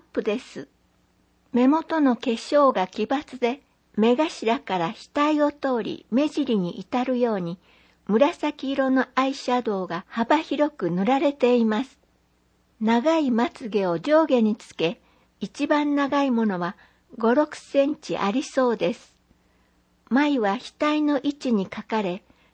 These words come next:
その眉と目の間は銀色にペイントされています。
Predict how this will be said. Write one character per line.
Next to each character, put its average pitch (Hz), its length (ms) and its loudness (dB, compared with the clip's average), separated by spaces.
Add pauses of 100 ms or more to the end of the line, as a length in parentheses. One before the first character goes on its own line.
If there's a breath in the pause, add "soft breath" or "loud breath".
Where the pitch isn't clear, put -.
そ - 300 0
の 311 160 0
眉 302 320 0
と - 340 -6
目 285 160 2
の 277 180 2
間 202 320 0
は 190 200 -2 (200 soft breath)
銀 294 400 0
色 285 200 0
に 269 160 0
ペ 240 160 -4
イ 269 160 2
ン 311 80 -4
ト 285 180 0
さ 285 180 -2
れ 269 140 0
て 262 180 4
い 247 80 4
ま 226 200 -2
す。 - 120 -20